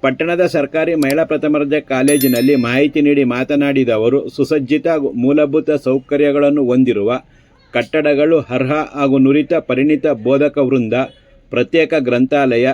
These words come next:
ಸುಸಜ್ಜಿತ ಪ್ರಯೋಗಾಲಯಗಳು, ನೂರಕ್ಕೂ ಹೆಚ್ಚಿನ ಕಂಪ್ಯೂಟರ್ಗಳು, ಹೀಗೆ ಕಾಲೇಜು ಮಹಿಳಾ ವಿದ್ಯಾರ್ಥಿಯ ಸರ್ವತೋನ್ಮುಖ ಏಳಿಗೆಗೆ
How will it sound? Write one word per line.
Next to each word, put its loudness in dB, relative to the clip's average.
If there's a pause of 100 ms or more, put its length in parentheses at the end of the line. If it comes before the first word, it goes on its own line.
(140)
ಸುಸಜ್ಜಿತ -2
ಪ್ರಯೋಗಾಲಯಗಳು, 0 (420)
ನೂರಕ್ಕೂ 2
ಹೆಚ್ಚಿನ 0
ಕಂಪ್ಯೂಟರ್ಗಳು, 0
ಹೀಗೆ 0
ಕಾಲೇಜು 0
ಮಹಿಳಾ 0
ವಿದ್ಯಾರ್ಥಿಯ 0
ಸರ್ವತೋನ್ಮುಖ -2
ಏಳಿಗೆಗೆ 0